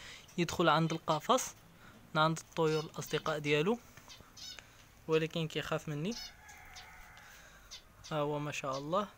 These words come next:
دابا هو كيطير من قفص لاخر،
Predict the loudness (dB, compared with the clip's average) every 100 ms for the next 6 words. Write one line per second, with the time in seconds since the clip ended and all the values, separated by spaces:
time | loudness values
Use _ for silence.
0 | -20 -20 -18 -18 -20 -20 -20 -20 -20 -20
1 | -20 -20 -20 -16 -14 -14 -6 0 4 4
2 | 2 -4 -2 -2 0 2 4 4 0 -4
3 | -4 6 6